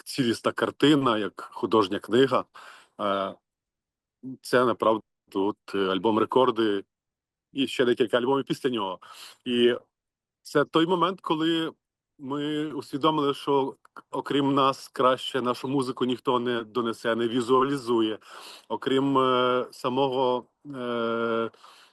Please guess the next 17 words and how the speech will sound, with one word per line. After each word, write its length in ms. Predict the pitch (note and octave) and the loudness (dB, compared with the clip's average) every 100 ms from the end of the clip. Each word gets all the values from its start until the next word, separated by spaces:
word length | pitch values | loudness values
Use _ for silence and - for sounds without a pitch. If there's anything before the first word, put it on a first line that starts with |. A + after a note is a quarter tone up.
| _ - | _ -16
складу 720 | - - - B2 A#2 A2 A2+ | -14 -10 0 4 4 2 0
гурту, 400 | A2 C3+ - G2 | 0 -2 0 -2
тобто 520 | A#2 F#2+ A2+ A2 A2 | -2 -2 -2 -2 -4
тих, 380 | - B2 - - | -2 -2 -2 -6
е, 240 | A2 G#2 G2 - | -2 -2 -6 -10
м, 160 | A2 G#2 G2+ | -8 -6 -6
е, 160 | F#2+ G#2+ B2 | -8 -6 -2
засновників, 760 | C3 - D3+ B2 A2+ A#2+ G#2+ - - - - - _ A2 | -2 2 2 2 0 2 2 0 -20 -20 -20 -20 _ -2
е, 1040 | G#2+ G#2+ G#2+ G#2 G#2 A2 A2 G#2+ G#2+ G2+ - - _ _ _ _ _ C3+ | 0 2 2 0 0 0 0 -2 -4 -8 -14 -20 _ _ _ _ _ -4
ніхто 260 | C#3+ E3 | 0 2
кращий 360 | D#3 D3+ - D#3 | 2 2 4 4
менеджмент 580 | C#3+ C3 A2 B2 A#2 B2+ | 4 4 2 0 0 0
не 60 | |
організує. 560 | A2+ A#2 A#2+ A2 A#2 G#2+ | 0 2 0 0 0 0
Тобто 380 | C3 - C#3+ - - - - _ - | -2 -2 -4 -4 -8 -20 -20 _ -4
ми, 280 | D3 F#3+ - _ _ _ - D#3 | 0 0 -2 _ _ _ -20 -14
ми, 320 | D#3+ D#3+ D#3+ | -10 -4 -4